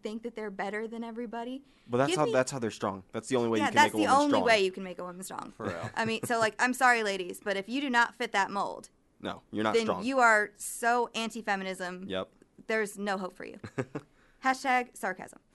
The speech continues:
Speaker 1: So,
Speaker 2: <laughs>
Speaker 1: <laughs> yeah, please do not take that seriously. I was not being serious. But that's essentially what I'm talking about. Have different people, have them be people, and you can have some women who are more confident than others. You can have some women who are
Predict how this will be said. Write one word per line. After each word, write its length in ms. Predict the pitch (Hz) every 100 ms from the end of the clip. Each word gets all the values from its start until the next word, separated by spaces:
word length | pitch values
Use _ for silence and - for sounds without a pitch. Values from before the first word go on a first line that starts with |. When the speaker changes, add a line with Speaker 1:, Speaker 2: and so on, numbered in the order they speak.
| - 120 127
Speaker 1:
So, 760 | 285 277 277 320 151 - 131 -
Speaker 2:
<laughs> 80 | 123
Speaker 1:
<laughs> 120 | -
yeah, 140 | 214 170
please 400 | - 294 240 185
do 240 | 196 233
not 200 | 226 196
take 160 | 214 185
that 160 | -
seriously. 400 | - - - - -
I 120 | 190
was 160 | 190 190
not 220 | 180 -
being 120 | -
serious. 360 | - - - - _ _ _
But 200 | - - _ _ _ _ _ _ _ -
that's 380 | 277 294 - _ -
essentially 480 | 254 269 254 254
what 140 | 233 208
I'm 100 | 190
talking 360 | 226 220 202
about. 280 | 185 - - - _ _ _ _ _
Have 400 | - 262 294 269 -
different 340 | 202 254 254 226
people, 200 | 240 214
have 200 | 262 269
them 140 | 294
be 120 | 277 262
people, 600 | - 294 294 190 185 202 _ _ -
and 160 | 247
you 120 | 277 302
can 140 | 302
have 280 | 262 254 254
some 340 | - 247 247 - -
women 360 | 214 226 247
who 120 | 233
are 180 | 208 190 185
more 360 | 180 190 196 - _ _ _ -
confident 600 | 185 185 214 240 254 233
than 120 | 254
others. 400 | 190 196 202 226
You 60 |
can 140 | 208 208
have 220 | 202 196
some 380 | 202 202 208 196
women 300 | 208 214 226
who 140 | 220
are 180 | 214 208